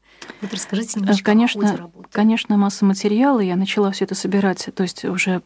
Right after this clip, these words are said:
Speaker 2: конкретно для книги, не просто для себя, да, лично там или для каких-то передач, а для книги в две тысячи шестом году, то есть три года назад. Э, ну, понятно, что книгой я могла заниматься не, не всё время, там только в отпуске там, или выходные, или как-то ещё,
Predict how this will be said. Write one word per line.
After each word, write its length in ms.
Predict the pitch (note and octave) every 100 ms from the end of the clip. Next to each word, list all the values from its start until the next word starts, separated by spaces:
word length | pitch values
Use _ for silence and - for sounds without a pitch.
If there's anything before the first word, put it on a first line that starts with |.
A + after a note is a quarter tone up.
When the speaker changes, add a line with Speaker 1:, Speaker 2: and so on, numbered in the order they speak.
| - - _
Speaker 2:
конкретно 580 | - G3 G3 F#3 - F3
для 220 | - F#3
книги, 400 | F3 G#3 F3+ E3
не 140 | D#3+ E3
просто 320 | A#3+ B3 -
для 180 | - F3+
себя, 340 | - F#3 E3+
да, 120 | -
лично 320 | A3 E3+ - -
там 160 | E3+
или 60 | E3+
для 60 | E3
каких-то 340 | F#3+ - -
передач, 420 | F#3+ F#3+ B3 C4 - _ - - - - _ _ B3 _ _ -
а 220 | F3 E3+ E3+
для 320 | - F3+ F#3
книги 440 | - B3 C4+ G#3
в 80 | F3+
две 100 | F3+
тысячи 200 | F#3+ A#3
шестом 280 | G3+ - G#3+
году, 280 | G#3+ G#3 D#3+
то 80 | D#3+
есть 120 | -
три 100 | -
года 220 | G3 G3
назад. 460 | G3 G#3 F#3 D#3+ - - _ _ _
Э, 180 | - - F3+
ну, 100 | G3
понятно, 320 | G3+ A#3+ G3+
что 140 | -
книгой 240 | - G#3+ F#3+
я 60 |
могла 220 | F#3 F#3
заниматься 600 | F3+ F3+ F#3+ F3+ - F3
не, 260 | F3 E3 F3
не 120 | F3
всё 160 | F3 G3
время, 320 | G3 C4 A3
там 160 | - F3
только 260 | - -
в 60 | F3+
отпуске 340 | F3+ - - -
там, 220 | E3 E3+
или 220 | F3+ E3
выходные, 580 | - F3 F3 F3 G#3+ A#3+
или 100 | F#3
как-то 340 | F#3 - - -
ещё, 240 | F#3+ C4